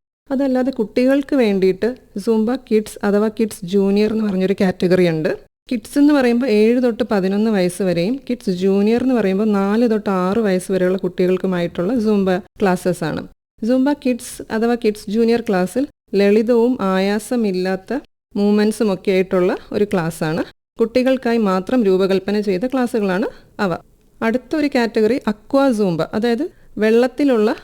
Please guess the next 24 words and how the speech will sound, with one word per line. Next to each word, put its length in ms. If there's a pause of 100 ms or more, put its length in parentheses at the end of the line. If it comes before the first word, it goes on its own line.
(160)
സൂംബയാണ്. 520 (300)
സ്വിമ്മിംഗ് 420
പൂളിലാണ് 800
നമ്മളിത് 320
പെർഫോം 440
ചെയ്യുന്നത്. 560 (320)
സന്ധികളിൽ 560
കുറഞ്ഞ 460
ആഘാതമുണ്ടാക്കുന്നതും 1300 (260)
വലിയ 260
പ്രയാസമില്ലാത്തതുമായ 1400
ഒരു 200 (240)
സെഷനാണ് 560
അക്വാ 360
സൂംബ. 280 (400)
സൂംബയുടെ 420
ബെനിഫിറ്റ്സ് 680
അത് 300
പറയാനാണെങ്കിൽ 580
കുറച്ചധികം 760
ഗുണങ്ങളാണ് 600
ശാരീരികമായും 800
മാനസികമായും 760
ഒക്കെയുള്ളത്. 560